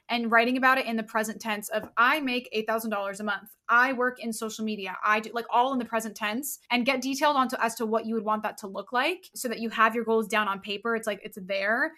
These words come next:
And then start visualizing yourself accepting the role, getting the job offer, doing the job itself, being so grateful for the job itself. Like, putting yourself in the state of mind of, h-, like, getting the offer and, like, get, living in the excitement of that,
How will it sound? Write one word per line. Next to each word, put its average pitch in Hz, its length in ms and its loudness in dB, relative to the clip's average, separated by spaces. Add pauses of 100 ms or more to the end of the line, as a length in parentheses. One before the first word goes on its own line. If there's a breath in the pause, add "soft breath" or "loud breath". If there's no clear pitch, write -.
And 247 140 0
then 302 140 0
start 311 360 2
visualizing 262 560 0
yourself 220 560 0 (180)
accepting 233 480 -2
the 240 80 -4
role, 233 480 -2
getting 233 220 0
the 233 80 -2
job 226 320 2
offer, 202 580 -4
doing 247 280 0
the 233 60 -2
job 226 260 2
itself, 220 520 0
being 226 160 -2
so 233 200 -2
grateful 226 360 -2
for 220 140 -6
the 208 80 -8
job 202 220 -4
itself. - 500 -8
Like, 247 160 0
putting 320 220 0
yourself 339 340 4
in 262 80 -6
the 262 80 -2
state 254 260 -2
of 214 140 -4
mind 214 480 0
of, 220 200 2
h-, - 40 -14 (460 loud breath)
like, 220 180 -6
getting 226 280 0
the 208 100 0
offer 214 480 -2
and, 214 160 -4
like, 202 180 -6
get, 214 220 -6
living 214 240 -2
in 220 60 -2
the 208 120 -4
excitement 208 460 -6
of 226 160 -4
that, 262 320 0